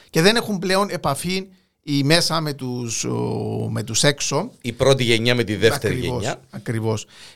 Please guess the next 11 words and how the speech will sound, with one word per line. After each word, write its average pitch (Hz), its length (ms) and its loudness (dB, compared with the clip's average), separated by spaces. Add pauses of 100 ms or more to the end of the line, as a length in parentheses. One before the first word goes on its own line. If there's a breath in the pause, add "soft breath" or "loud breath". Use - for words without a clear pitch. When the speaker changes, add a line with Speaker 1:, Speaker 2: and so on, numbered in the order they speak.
(140)
Speaker 1:
Και, 180 340 2
εμ, 160 1040 -2
α, 196 320 2
και 196 100 -2
επίσης 208 360 -2
απαγορεύεται 220 540 2
η 233 40 2
επαφή 190 280 0
μεταξύ 196 300 -2
των 196 80 -6
κρατουμένων. 147 480 -4